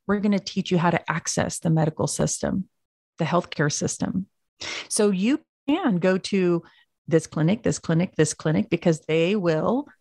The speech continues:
pay. You don't even have to pay, and we don't even have to tell your parents. That's called Title ten. That's called H I V S T D, uh, the grants. All those grants that I was talking about at the beginning of this, uh,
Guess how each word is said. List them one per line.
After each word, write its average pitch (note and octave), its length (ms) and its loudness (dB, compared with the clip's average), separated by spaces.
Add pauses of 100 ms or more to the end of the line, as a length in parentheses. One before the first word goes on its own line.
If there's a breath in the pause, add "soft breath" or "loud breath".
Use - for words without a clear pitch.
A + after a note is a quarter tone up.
(360)
pay. A#3 600 0
You F#3+ 140 2
don't F4 160 0
even D4 180 2
have B3 180 -4
to A#3 100 0
pay, - 420 -4
and G#3 140 2
we B3 80 0
don't C4+ 180 2
even A3 180 -2
have G3 180 -4
to G3 80 -12
tell - 160 0
your F#3+ 120 2
parents. B3 380 -2
That's G#3+ 160 0
called A3 240 2
Title G#3 320 0
ten. - 460 -2 (760 loud breath)
That's G#3 160 -2
called A3 300 0 (120)
H G3+ 200 0
I G3+ 80 4
V F#3 160 2
S F3+ 140 0
T F3+ 140 -4
D, D#3+ 240 0 (100)
uh, D#3+ 240 2
the E3+ 120 -2
grants. F#3 520 -2 (260 loud breath)
All A3+ 320 2
those B3+ 240 -2
grants A#3 340 -2
that G#3+ 80 -2
I G#3+ 40 2
was G#3 140 -2
talking G3+ 300 0
about D#3+ 220 2
at F#3 80 -8
the D#3+ 80 0
beginning E3 640 2
of D#3+ 340 2
this, D3+ 500 -2
uh, - 280 0